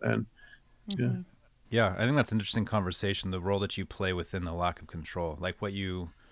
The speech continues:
Speaker 3: how you live into that or how you partner into that idea. And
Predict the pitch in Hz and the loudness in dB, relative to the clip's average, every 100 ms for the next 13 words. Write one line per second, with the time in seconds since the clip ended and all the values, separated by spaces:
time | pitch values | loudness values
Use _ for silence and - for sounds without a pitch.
0 | - - - - - _ - - 110 104 | -20 -20 -20 -20 -20 _ -4 4 6 6
1 | 104 92 95 90 95 - 87 87 82 98 | 2 2 0 0 -2 -2 -2 -2 0 -2
2 | 92 - 104 87 87 87 85 82 80 87 | -4 -2 -2 0 -2 -2 -2 -2 -4 -4
3 | 85 85 80 80 85 | -2 -2 -4 -6 -8